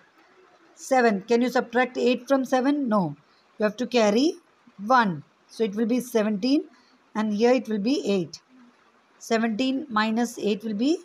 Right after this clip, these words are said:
nine. Eight minus three will be five. Seven minus seven, zero. Two minus zero,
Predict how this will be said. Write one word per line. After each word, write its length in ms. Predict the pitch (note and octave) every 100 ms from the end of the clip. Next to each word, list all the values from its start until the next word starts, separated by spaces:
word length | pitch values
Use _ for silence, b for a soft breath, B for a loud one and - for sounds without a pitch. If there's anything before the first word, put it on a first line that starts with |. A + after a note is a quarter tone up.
| _ _ G#3
nine. 580 | G3 G#3+ G#3+ F3 D3 - _ _ _ _ _ _ _ _
Eight 280 | - A#3+ A#3+
minus 400 | A#3+ A#3 A#3 A#3
three 320 | - G#3+ A#3
will 140 | A#3 A#3
be 280 | A#3 D#4 F#4+ _ _ _ _ -
five. 400 | A#3+ G#3+ E3+ C#3+ _ _ _ _ _ _
Seven 360 | _ A3+ A3 A#3+
minus 300 | A#3+ B3 A3+
seven, 280 | A3+ F#3+ F#3
zero. 500 | F3 G3 A3 D4+ - _ _ _ _ _ _
Two 140 | A#3
minus 320 | A3+ A3+ G#3+ F3+
zero, 280 | G3 A3